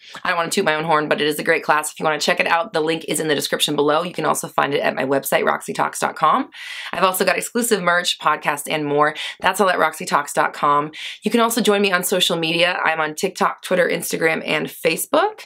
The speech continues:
And I've also got a brand new updated version of my thirty Days of Alignment Challenge.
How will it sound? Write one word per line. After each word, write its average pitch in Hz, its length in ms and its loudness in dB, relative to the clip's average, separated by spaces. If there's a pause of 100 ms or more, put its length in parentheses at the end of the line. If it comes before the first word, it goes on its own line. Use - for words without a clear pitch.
And 214 80 4
I've 220 100 4
also 247 260 4
got 233 240 2
a 202 80 2
brand 190 360 2
new 185 160 -2
updated 170 500 0
version 165 300 0
of 160 180 0
my 156 140 -2
thirty 165 340 0
Days 160 220 0
of 160 100 -2
Alignment 151 540 0
Challenge. 262 520 0